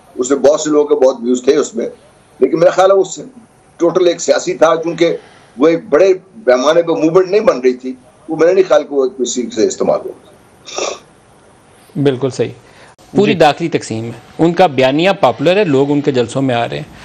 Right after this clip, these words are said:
Speaker 2: और हर जगह पे दाखिली तकसीम है। आप किसी एक अदारे को हाथ रख के कहें, "नहीं है तो ये झूठ होगा।" हर जगह पे दाखिली तकसीम।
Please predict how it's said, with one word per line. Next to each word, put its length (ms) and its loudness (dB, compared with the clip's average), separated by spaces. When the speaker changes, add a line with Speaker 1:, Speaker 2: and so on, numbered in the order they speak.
Speaker 2:
और 200 2
हर 200 2
जगह 300 4
पे 120 -2
दाखिली 340 2
तकसीम 460 0
है। 180 0
आप 300 2
किसी 300 -6
एक 200 2
अदारे 300 2
को 120 -2
हाथ 220 -2
रख 120 2
के 100 -6
कहें, 160 0
"नहीं 260 0
है 60 0
तो 120 -4
ये 80 0
झूठ 280 -4
होगा।" 180 0
हर 100 -2
जगह 200 -2
पे 100 -8
दाखिली 300 -6
तकसीम। 360 -14